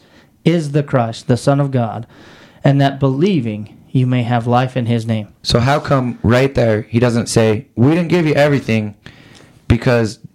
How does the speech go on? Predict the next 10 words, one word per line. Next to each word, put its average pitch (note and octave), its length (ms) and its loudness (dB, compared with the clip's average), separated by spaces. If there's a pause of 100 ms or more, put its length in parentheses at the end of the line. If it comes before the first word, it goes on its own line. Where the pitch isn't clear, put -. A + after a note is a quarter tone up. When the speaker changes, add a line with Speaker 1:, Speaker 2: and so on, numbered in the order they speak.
(540)
Speaker 2:
John C3 300 2
Calvin B2 720 -2
is G#2 160 0
gonna A2+ 160 2
come A2+ 460 0 (260)
in A2 500 0
fifteen C3 540 0
thirty-six" A#2+ 880 -2 (280)
<laughs> C#3 160 -2
Speaker 1:
Yeah. D#3 320 2